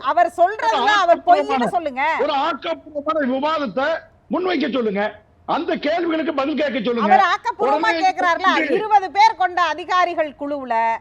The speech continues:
Speaker 1: எத்தனை பேர்
Speaker 2: யாருங்க?
Speaker 1: இருந்தார்கள் எஸ் சி, எஸ் டி பிரிவினர் அப்படின்னு ஒரு கேள்வி எழுப்புறாருல.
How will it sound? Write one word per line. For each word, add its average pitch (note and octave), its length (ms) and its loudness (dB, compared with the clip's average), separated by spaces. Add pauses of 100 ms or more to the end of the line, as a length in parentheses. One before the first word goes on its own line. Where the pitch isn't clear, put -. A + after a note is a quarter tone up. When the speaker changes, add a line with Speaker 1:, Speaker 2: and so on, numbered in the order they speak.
(300)
Speaker 1:
எத்தனை G4+ 440 0
பேர் G4 200 4
Speaker 2:
யாருங்க? - 120 2
Speaker 1:
இருந்தார்கள் E4 640 2
எஸ் C#4+ 180 -6
சி, F#4 100 -12
எஸ் E4+ 200 -4
டி E4 120 -8
பிரிவினர் C#4 460 -4
அப்படின்னு D4 380 -4
ஒரு D#4 100 0
கேள்வி F4 340 0
எழுப்புறாருல. B3 600 -2